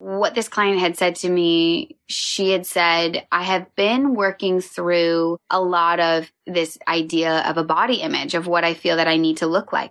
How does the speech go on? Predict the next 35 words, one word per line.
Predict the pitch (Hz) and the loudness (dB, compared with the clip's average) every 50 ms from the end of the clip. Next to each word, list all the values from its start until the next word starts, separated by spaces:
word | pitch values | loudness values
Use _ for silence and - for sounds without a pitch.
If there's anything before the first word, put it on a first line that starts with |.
| _ _ - | _ _ -8
It's | 185 - | -8 -4
been | - 190 185 180 | -2 -2 -2 0
since | - 190 185 180 | 0 -2 -4 -4
college | - - 208 254 269 208 - - - | -2 -2 -2 0 0 0 -2 -2 -2
that | - 165 | -2 0
I | 170 160 | 0 -2
felt | - - 175 175 180 - | -2 -2 -2 -2 -2 -2
this | - 165 - - | -6 -8 -8 -10
pressure | - - - 240 254 - 202 175 170 | -10 -4 -2 -2 0 0 0 -2 0
to | - 170 | 0 0
look | 165 165 160 - | 0 0 -2 -2
a | 165 | -4
certain | 160 - 165 156 165 170 165 | -4 -2 -2 -2 0 -2 0
way." | 165 202 240 254 226 190 180 180 175 175 180 - - | 0 2 2 2 2 2 2 2 2 0 -4 -4 -2
And, | 196 190 180 170 170 165 165 170 | 0 2 4 4 4 2 2 0
you | 185 | 0
know, | 170 160 | 0 0
she's | 156 156 - 202 190 180 180 - | 0 -2 -2 -2 -2 -2 -2 -4
in | - 175 175 175 | -2 -2 -2 0
her | 170 170 160 160 160 - - 98 - | 0 0 0 0 -2 -4 -6 -10 -10
sixties | - - - - - - - 226 226 - - - 113 - - | -12 -12 -12 -12 -10 -6 -4 -4 -6 -4 -6 -6 -6 -4 -6
now. | - - 98 - - - 277 302 320 | -4 -4 -2 -2 0 0 0 0 0
And | 294 214 196 185 | 0 0 -2 -2
so | - - 170 165 165 165 165 165 - - | 0 0 2 2 2 2 2 0 -2 -2
can | - 240 | 0 0
you | 247 277 262 | 2 2 2
imagine, | 220 202 185 190 190 233 294 285 214 185 147 156 - - | 0 0 0 2 2 2 2 0 0 -2 -4 -4 -4 -2
right? | 170 165 156 170 196 - | -2 0 0 0 -2 -4
Forty | - - - 233 233 233 220 | -6 -4 -2 -2 -2 -2 -4
years, | 208 190 196 208 208 180 - - - - - | -4 -2 -2 0 0 0 -2 -4 -8 -10 -6
carrying | - 220 220 220 214 202 190 | -4 -2 0 0 0 0 -2
forty | 190 - - 233 240 220 214 | -2 -2 -2 -2 -2 -2 -2
years | 196 185 175 180 185 208 202 185 175 170 165 165 | -6 -6 -4 -4 -2 0 0 2 2 0 0 -2
of | - - 175 170 | -2 -4 -2 -2
this | 170 170 160 - | -2 -4 -4 -4